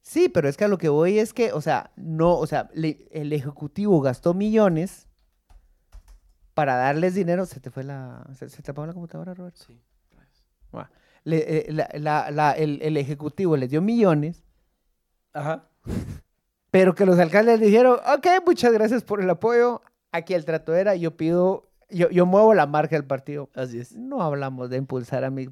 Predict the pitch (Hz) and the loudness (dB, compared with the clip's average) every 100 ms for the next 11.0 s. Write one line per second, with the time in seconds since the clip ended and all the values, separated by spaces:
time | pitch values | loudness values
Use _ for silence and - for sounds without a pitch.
0 | - 139 135 127 - 117 123 139 120 123 | -12 -12 -10 -12 -12 -16 -12 -8 -8 -12
1 | _ - _ _ _ - 160 165 269 - | _ -20 _ _ _ -4 -2 0 0 0
2 | 311 277 240 233 285 320 175 170 165 160 | -2 -2 0 -2 -2 -8 -8 -8 -6 -8
3 | _ _ _ _ - 143 139 135 170 202 | _ _ _ _ -12 -10 -8 -8 -6 -6
4 | 127 117 107 - 104 87 - _ _ _ | -8 -10 -14 -16 -18 -18 -20 _ _ _
5 | _ _ _ _ _ - 285 196 160 127 | _ _ _ _ _ -2 2 4 2 -2
6 | 135 214 214 160 220 143 113 123 107 120 | -4 -2 0 0 0 -2 -2 -12 -14 -12
7 | 113 113 190 190 104 98 - 175 165 175 | -8 0 4 4 0 -12 -4 0 2 2
8 | 180 180 175 175 175 151 160 170 160 165 | 2 2 4 4 4 2 -4 -2 0 0
9 | 165 175 170 175 139 - 160 151 143 147 | -2 -2 -4 -4 -4 -6 -6 -6 -6 -6
10 | 139 143 147 147 135 135 135 117 98 | -6 -10 -6 -4 -4 -6 -6 -8 -12